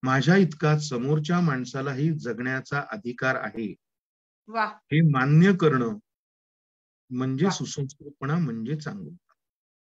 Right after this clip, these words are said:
Speaker 2: वाह, वाह, वाह, वाह!
Speaker 1: की त्याला जगायचा अधिकार नाही. <clears throat> जो, जो अधिकार मला आहे, तो, तो समोरच्यालाही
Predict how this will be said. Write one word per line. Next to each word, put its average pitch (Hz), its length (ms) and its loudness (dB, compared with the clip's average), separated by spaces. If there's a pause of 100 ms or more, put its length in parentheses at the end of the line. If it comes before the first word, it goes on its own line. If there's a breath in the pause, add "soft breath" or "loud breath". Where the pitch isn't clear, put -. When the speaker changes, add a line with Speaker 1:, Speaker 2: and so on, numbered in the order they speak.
(180)
Speaker 2:
वाह, 226 240 -2
वाह, 165 140 -6
वाह, 147 200 -12
वाह! 143 100 -20
Speaker 1:
की 202 640 2
त्याला 170 500 4
जगायचा 208 440 6
अधिकार 170 340 4
नाही. 131 400 2 (600)
<clears throat> 208 480 4
जो, 180 200 6
जो 208 120 4
अधिकार 208 460 2
मला 165 240 0
आहे, 151 280 -4
तो, 147 340 -12
तो 202 100 -4
समोरच्यालाही 151 1080 -2